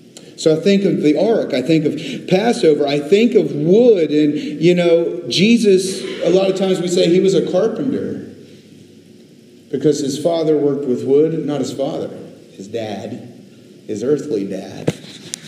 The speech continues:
Joseph was a carpenter. But this just mindset of Jesus in the manger, in wood, to save the world. The ark, the Passover, Jesus.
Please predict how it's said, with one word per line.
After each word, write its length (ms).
Joseph 480
was 120
a 60
carpenter. 520
But 80
this 220
just 520
mindset 560
of 140
Jesus 460
in 160
the 80
manger, 520
in 540
wood, 1800
to 100
save 280
the 80
world. 360
The 120
ark, 680
the 80
Passover, 800
Jesus. 560